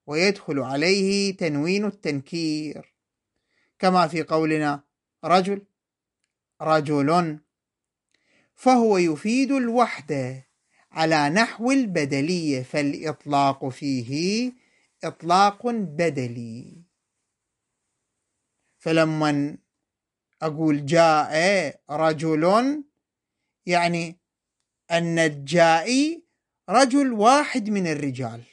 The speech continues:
ما معين هذا الرجل من هو، ولكنه رجل واحد. ثلاثة، أن لا يعرف ولا ينكر، مثل المضاف نعمة الله،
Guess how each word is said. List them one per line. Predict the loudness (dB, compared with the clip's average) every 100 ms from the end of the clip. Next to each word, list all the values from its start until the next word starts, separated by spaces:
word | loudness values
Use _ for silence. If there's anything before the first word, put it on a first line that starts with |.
| _ _ _ _ _ _ _ _ _ _ _ _ _ 2
ما | 4 6
معين | 4 4 4 2 -2
هذا | -2 -2 0
الرجل | 0 -2 -2 -2
من | -2 -4
هو، | -4 -2 0 0 -6 _
ولكنه | -2 -2 0 -2 -2 -2
رجل | -2 0 0 0 -4 _ _ -12
واحد. | -10 -10 -14 -20 -20 -20 _ _ _ _ _ _ _ _ 0
ثلاثة، | 2 2 -2 -16 _ _ _ _ _ _ _ _ _ -2
أن | 0 4
لا | 4
يعرف | 4 2 0 0 -2
ولا | -2 -2 -2
ينكر، | -2 -6 -8 -14 -18 _ _ _ _ -10
مثل | -10 -4 0
المضاف | 2 2 4 2 -2 _ _ _ -6
نعمة | -4 2 0 2
الله، | -2 0 0 0